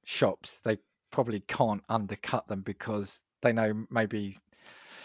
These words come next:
it's, it's, it's where that tipping point is, and it may have already happened, are more sales online than they are in shops,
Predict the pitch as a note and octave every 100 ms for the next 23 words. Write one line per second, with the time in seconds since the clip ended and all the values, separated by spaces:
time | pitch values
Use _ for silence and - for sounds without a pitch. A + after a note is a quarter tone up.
0 | - - F3 - F#3 - - F3 E3+ G#3
1 | G3+ - F#3 - C#3+ C#3+ B2+ B2 A#2+ C3
2 | D3+ D3 C3+ B2+ B2+ C#3 C#3 - A#2 G#2+
3 | B2+ B2+ C#3+ C#3 - C3 A2+ B2+ A#2+ A#2+
4 | B2+ A#2 A2 A2 A2 A2 G#2+ G#2 G2+ -
5 | G2+ - - -